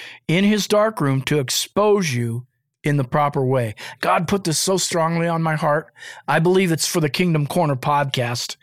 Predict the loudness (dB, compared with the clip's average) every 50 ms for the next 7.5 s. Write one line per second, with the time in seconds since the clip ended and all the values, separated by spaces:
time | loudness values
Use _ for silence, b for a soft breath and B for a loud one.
0 | B B B B B B -2 0 2 2 2 2 2 2 0 -2 -2 0 2 2
1 | 2 4 4 2 2 0 -2 -2 -4 -4 -6 -12 _ _ _ _ _ _ B B
2 | B B B B B -2 0 2 2 2 4 4 2 2 0 0 0 0 -2 -2
3 | -6 -6 -2 0 0 0 2 2 0 0 -2 -2 -4 -4 -4 -4 -2 0 0 0
4 | 0 0 -4 -4 -4 -2 -2 0 0 2 2 2 2 2 2 2 2 0 -2 -2
5 | 0 0 0 0 -2 -2 -4 -4 -4 -6 -6 -4 -2 0 0 0 0 -2 -6 B
6 | B B B B B B B -2 0 2 2 2 2 2 0 0 2 2 2 0
7 | 0 0 0 2 2 4 2 2 0 -4